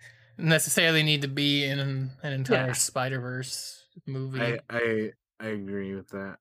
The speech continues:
Speaker 2: I think, yeah, it'd be good if they have him in for, like,
Speaker 1: M-, but
Speaker 2: you
Speaker 1: you
Speaker 2: know.
Speaker 1: have to be respectful of Miles, because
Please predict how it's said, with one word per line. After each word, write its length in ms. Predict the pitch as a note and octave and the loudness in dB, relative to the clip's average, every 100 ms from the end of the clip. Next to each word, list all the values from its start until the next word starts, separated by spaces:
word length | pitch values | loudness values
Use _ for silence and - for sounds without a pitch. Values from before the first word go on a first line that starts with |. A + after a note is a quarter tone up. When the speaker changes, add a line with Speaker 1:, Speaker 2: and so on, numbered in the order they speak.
| - | -12
Speaker 2:
I 100 | A2+ | -6
think, 240 | D3 B2+ | -4 -2
yeah, 180 | C3 G2+ | -2 -2
it'd 160 | G2+ G#2+ | -2 -4
be 120 | B2 | -4
good 180 | A2+ A#2 | -2 0
if 180 | A2 - | 0 -4
they 120 | G2 | -10
have 200 | F#2 F2 | -10 -10
him 140 | F2+ | -12
in 160 | F2 E2+ | -10 -12
for, 160 | - E2 | -12 -12
like, 280 | D#2+ D#2+ - | -12 -12 -12
Speaker 1:
M-, 160 | D#3 - _ - | -12 -12 _ -8
but 200 | C#3 E3 | -6 -4
Speaker 2:
you 80 | C#3 | -2
Speaker 1:
you 60 | C3+ | 2
Speaker 2:
know. 20 | F3 | 2
Speaker 1:
have 80 | |
to 60 | E3+ | 2
be 120 | D#3 | 0
respectful 540 | C3 - C#3 C3 C3+ A#2+ | -2 0 0 0 -4 -4
of 60 | |
Miles, 420 | C3 B2+ G#2+ B2 | -4 -4 -6 -10
because 380 | - C3 B2 - | -10 -8 -8 -10